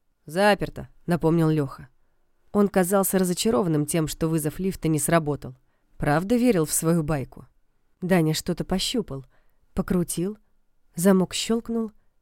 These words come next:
и дверь открылась. «А теперь уже нет», объявил он весело и вышел на улицу. Арина, уже закончившая запись, отправилась за ним. Лиза поспешила следом, а за ней Глеб. «Ты идешь?»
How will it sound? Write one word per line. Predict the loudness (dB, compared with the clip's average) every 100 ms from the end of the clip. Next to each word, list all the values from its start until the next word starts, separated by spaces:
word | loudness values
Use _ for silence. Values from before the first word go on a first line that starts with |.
| _ _ _
и | -2
дверь | 2 2
открылась. | 2 -2 -4 -4 -6 -14 -20 _ _ _ _ _
«А | -8
теперь | -2 4 4
уже | 4 2
нет», | 2 2 -2 _ _
объявил | 0 2 4 4 4
он | 4
весело | 2 0 -4 -10 -14 _ _ _
и | -2 2
вышел | 2 4 2
на | 4
улицу. | 2 -2 -8 -14 -16 _ _ _ _
Арина, | -2 2 4 2
уже | 2 0
закончившая | -2 0 -2 -2 -6 -2 -2
запись, | 0 -2 -2 -8 -10 _ _
отправилась | -2 0 2 2 4 2 2
за | 2
ним. | 0 -4 -10 _ _ _ _
Лиза | 2 2 2
поспешила | -4 -4 -4 -2 -2
следом, | -2 0 0 -2 -4 -14 -2
а | 2
за | 4
ней | 4 2
Глеб. | 0 -4 -8 -18 _ _ _ _ _ _ _ 0
«Ты | 0 4
идешь?» | 2 2